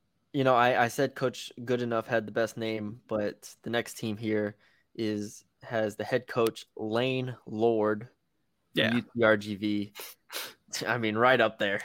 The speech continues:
Speaker 1: Uh, you go one and two, Coach Lord and Coach Goodenough. So, uh, <laughs> um, U T R G V last year, fourteen and nineteen overall, eight and ten in conference play.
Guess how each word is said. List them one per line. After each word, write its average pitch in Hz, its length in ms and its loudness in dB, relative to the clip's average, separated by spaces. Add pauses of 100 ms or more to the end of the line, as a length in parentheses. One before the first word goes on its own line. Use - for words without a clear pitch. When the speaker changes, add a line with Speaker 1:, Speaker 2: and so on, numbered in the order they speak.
Speaker 1:
Uh, 110 180 -2
you 131 140 -6 (420)
go 135 160 8
one 131 180 6
and 117 140 -2
two, 117 400 0
Coach 135 300 0
Lord 127 400 2
and 110 120 -2
Coach 120 280 -2
Goodenough. 110 480 -2 (640)
So, 117 520 2
uh, 123 340 0
<laughs> - 40 -6
um, 131 320 0
U 185 140 -2
T 196 140 0
R 165 120 6
G 139 140 -2
V 139 180 0
last 131 260 2
year, 127 100 -4
fourteen 143 400 -4
and 120 60 -6
nineteen 120 300 -6
overall, 110 320 0
eight 139 180 -4
and 131 80 -12
ten 131 160 -6
in 117 60 -6
conference 117 320 -8
play. 120 220 -4